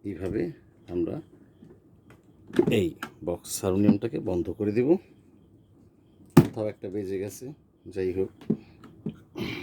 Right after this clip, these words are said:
এই যে, এই যে আপনার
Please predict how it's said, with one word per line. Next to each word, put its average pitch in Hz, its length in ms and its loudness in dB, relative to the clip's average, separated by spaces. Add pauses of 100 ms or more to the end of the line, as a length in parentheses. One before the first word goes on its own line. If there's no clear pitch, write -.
(4000)
এই 90 100 -6
যে, - 240 0 (1900)
এই 95 180 0
যে 90 100 -6
আপনার 110 380 2